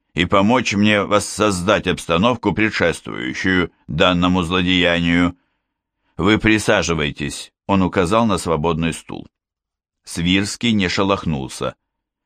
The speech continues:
но все переживания студента, как в зеркале, отразились на его лице.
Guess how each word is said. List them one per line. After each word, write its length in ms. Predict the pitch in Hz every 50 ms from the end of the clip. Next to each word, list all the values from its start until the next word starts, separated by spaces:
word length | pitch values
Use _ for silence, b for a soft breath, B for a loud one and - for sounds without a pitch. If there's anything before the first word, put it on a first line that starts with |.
| _ _ _ _
но 220 | 64 76 92 95 90
все 240 | - - - 90 82
переживания 760 | - 82 80 82 76 73 85 78 80 80 82 80 78 76 73
студента, 600 | - - 73 69 65 71 85 90 87 82 - 80
как 180 | - - 76 78
в 40 |
зеркале, 500 | 73 73 80 87 92 85 - 90 87 85
отразились 640 | 80 76 - 80 80 73 71 78 80 82 87 82 -
на 80 | - 85
его 260 | 87 82 78 78 80
лице. 380 | 80 82 80 - - - -